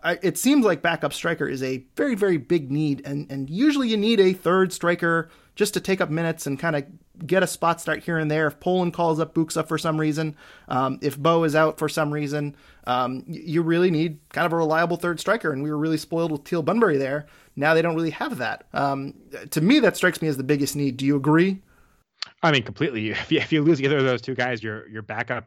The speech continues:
Speaker 2: strikers have a combined zero, uh, M L S goals.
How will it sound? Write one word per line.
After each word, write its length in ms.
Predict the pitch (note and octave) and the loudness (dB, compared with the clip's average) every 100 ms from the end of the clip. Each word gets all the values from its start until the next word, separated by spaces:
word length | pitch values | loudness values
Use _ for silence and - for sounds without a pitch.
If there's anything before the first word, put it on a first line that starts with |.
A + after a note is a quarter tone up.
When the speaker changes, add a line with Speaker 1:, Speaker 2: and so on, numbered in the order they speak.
| _ | _
Speaker 2:
strikers 420 | - A2+ C3 A2 | -12 -10 -8 -8
have 200 | G#2+ G2 | -8 -8
a 140 | G2 | -10
combined 420 | F#2 G#2+ G2+ G2+ F2 | -10 -10 -8 -8 -8
zero, 500 | F#2 G#2+ G#2+ G#2 - _ _ _ - | -6 -2 0 -2 -4 _ _ _ -8
uh, 260 | G2 F#2 - | -6 -6 -6
M 120 | A2 | -4
L 120 | G#2 | -2
S 100 | G#2 | -4
goals. 460 | - A2 D3+ F#3 - | -2 0 2 0 -4